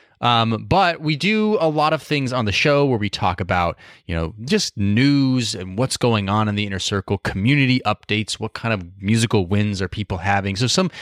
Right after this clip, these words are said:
kind of housekeeping stuff, but then we also do a behind the scenes of the jazz standards study that we're, uh, studying for the month and some details that maybe we didn't cover in the teaching video,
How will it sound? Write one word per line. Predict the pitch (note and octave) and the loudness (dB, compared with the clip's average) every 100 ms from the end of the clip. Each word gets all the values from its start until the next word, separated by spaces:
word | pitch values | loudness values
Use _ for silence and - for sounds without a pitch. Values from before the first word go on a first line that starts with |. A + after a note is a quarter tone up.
| - - | -16 -2
kind | C4 | -2
of | G3 | 0
housekeeping | - D3 C#3 - D3 C#3+ A#2 | 0 0 0 -2 -4 -2 -2
stuff, | - B2 A#2 | 0 -2 -2
but | - | -2
then | G3 | 0
we | F3+ | 2
also | D3 C#3+ C#3+ B2 | 2 2 2 2
do | G#2+ G#2+ G#2+ | 4 4 4
a | |
behind | E2+ E2 - A#2 A2 | 2 -2 0 2 2
the | F#2+ | 0
scenes | - A2 G#2+ G#2+ F#2 | -2 -2 -2 -4 -6
of | G#2 F#2+ F2+ F2+ - - - | -2 -2 -2 -8 -16 -12 -2
the | A2+ | 0
jazz | A#2 G#2+ G2+ | 2 2 0
standards | - A#2+ A#2+ A2+ - | -2 0 2 0 0
study | - A2+ A2 G#2+ | 0 2 2 2
that | G2+ | 0
we're, | G#2 G2 F#2+ - - - - | 0 0 0 -4 -14 -20 -4
uh, | F#2+ F2 | -2 0
studying | - - B2+ B2+ A#2 | 0 2 2 2 0
for | - | 0
the | A2+ | 0
month | A2 A2 G#2+ G2+ - | 2 2 0 -4 -6
and | F2+ | -6
some | F2+ F#2 | -4 -6
details | E2+ D3 - B2 A#2 A2+ G2+ | -2 -4 -2 0 0 0 0
that | G#2+ | -2
maybe | G#2 G#2+ | -2 -2
we | A2 | 0
didn't | G#2 G2 - | -2 -6 -6
cover | - G#2+ A2 | -2 2 2
in | G#2 | 2
the | F#2+ | 0
teaching | - A2 - G#2+ | 0 -2 0 -2
video, | F#2 G2+ F#2+ F2+ F2+ | 0 0 2 2 0